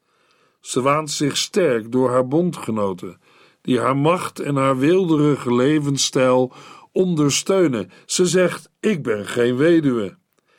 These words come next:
In haar overmoed meent ze dat haar positie onaantastbaar is. Vol zelfvertrouwen ziet zij dan ook de toekomst tegemoet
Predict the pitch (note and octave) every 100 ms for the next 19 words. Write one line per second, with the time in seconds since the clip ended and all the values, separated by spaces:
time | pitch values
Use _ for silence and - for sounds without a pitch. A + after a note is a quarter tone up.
0 | _ _ - E3+ D3+ D#3+ D#3+ - F#3+ G#3
1 | E3+ F3 F#3+ F3+ - - - - C#3 F3+
2 | G#3 - G3+ F#3 D3+ E3+ E3 D#3 C#3 D3
3 | C#3+ F#3 F3+ - F#3+ G3+ B3 B3+ A#3 G3+
4 | F#3 F3+ E3 D3 A#2+ G2 E2+ - - _
5 | _ _ - _ - - A#3 B3+ G3 F#3+
6 | F#3+ G3+ F#3 F3 D3 E3+ F#3 E3+ D#3 F#3
7 | F#3 - E3+ D#3 D3+ D#3+ D#3 C#3 A#2+ A3+
8 | G#3+ F3 E3 D3 D#3 - A#2+ D#3 G3